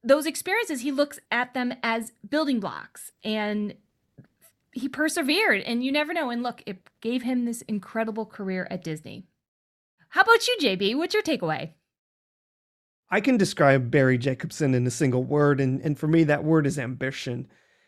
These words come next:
Speaker 2: And I find Barry's acknowledgement of his own ambition very genuine and very inspiring.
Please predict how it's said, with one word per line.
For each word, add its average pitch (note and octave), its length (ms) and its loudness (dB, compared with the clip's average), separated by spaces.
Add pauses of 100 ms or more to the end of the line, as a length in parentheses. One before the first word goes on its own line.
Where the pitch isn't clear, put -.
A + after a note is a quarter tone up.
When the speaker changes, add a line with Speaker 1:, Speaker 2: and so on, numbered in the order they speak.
(300)
Speaker 2:
And D3 280 6
I C#3+ 80 6
find F3 340 4
Barry's D3+ 320 6
acknowledgement C#3+ 720 2
of C#3 80 -6
his C#3+ 160 -2
own D3+ 240 2
ambition C3+ 540 -2
very D3+ 320 4
genuine D#3+ 880 0
and C#3 280 -4
very C3+ 320 -2
inspiring. A2+ 840 -8